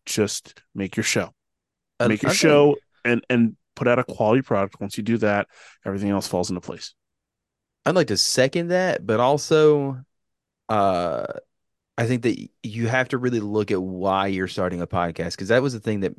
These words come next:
Speaker 2: that me and Alex got together. Like, it wasn't like, like, we, we talked about it, like, several times before, where it's like, you know,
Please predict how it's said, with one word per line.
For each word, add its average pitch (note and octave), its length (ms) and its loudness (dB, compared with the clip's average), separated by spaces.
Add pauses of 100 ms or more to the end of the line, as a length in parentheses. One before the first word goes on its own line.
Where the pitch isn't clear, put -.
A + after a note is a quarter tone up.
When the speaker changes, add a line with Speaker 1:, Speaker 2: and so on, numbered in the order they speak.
(120)
Speaker 2:
that G2 160 0
me A2 100 -2
and G2+ 80 -2
Alex F#2+ 280 -2
got F#2 180 0
together. F#2+ 300 2
Like, F2+ 180 0
it F2+ 100 0
wasn't A#2 460 0
like, F#2+ 400 0 (920)
like, C#3 140 4
we, D#3+ 120 0
we G3 120 -2
talked C3+ 260 2
about G2+ 260 2
it, F#2 100 0
like, F#2+ 240 0
several F#2+ 300 0
times F#2 260 -4
before, F2+ 420 -2
where F#2 220 2
it's F2+ 140 0
like, F2 220 -2
you G2 80 -8
know, E2+ 300 -4